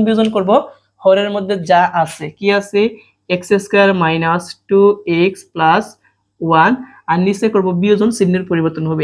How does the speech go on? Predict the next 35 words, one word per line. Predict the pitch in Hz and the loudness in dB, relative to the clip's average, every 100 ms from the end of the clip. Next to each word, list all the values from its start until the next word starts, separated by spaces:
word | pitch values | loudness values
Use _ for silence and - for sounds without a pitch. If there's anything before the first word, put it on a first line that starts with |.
| 160 | -6
এক্স | - 196 | -6 -4
স্কয়ার | 202 196 | -2 0
ছিল | 202 | -2
প্লাস, | 190 170 190 - - | -2 -2 -2 -4 -6
এই | 180 170 | -4 -2
মাইনাসের | 170 170 175 190 | -2 0 0 0
জন্য | 190 185 170 | 0 0 0
মাইনাস | 170 180 180 | 0 -2 -2
হয়ে | 185 | 0
গেল, | 185 226 254 - _ - - | 2 2 0 -10 _ -20 -10
এবং | 160 180 180 180 180 | -4 -4 -6 -6 -2
মাইনাস | 170 196 196 - | 0 0 -2 0
টু | 214 | 2
এক্স | 220 220 - | 2 -2 -4
হয়ে | 185 | 0
যাবে | 180 196 190 | 2 0 0
প্লাসের | 170 165 170 196 - | -2 0 0 -4 2
টু | 190 214 | 4 4
এক্স, | 214 - _ _ _ _ _ _ - - - | 0 -12 _ _ _ _ _ _ -20 -10 0
আহ, | 156 156 - - 175 180 | 2 2 -4 -10 -8 -4
প্লাসের | 185 180 196 226 | 0 0 2 2
ওয়ান | 214 208 233 | 4 2 2
হয়ে | 208 190 | 2 2
যাবে | 190 202 202 | 2 2 2
কি | 208 | 0
মাইনাসের | 180 170 170 175 196 202 - | 0 -2 -2 -4 -4 -4 -6
ওয়ান। | 156 123 - _ _ | -8 -8 -10 _ _
এখন, | - 175 202 202 | -12 -4 -4 -2
আহ, | 185 165 196 - - | 0 4 4 2 -2
আমাদের | 175 180 | -4 -2
যেহেতু | 185 196 | -2 -2
কোনো | 196 185 | -2 0
জায়গা | 202 196 | 2 2
নিবে | 202 175 | 0 -2
না, | 185 | -2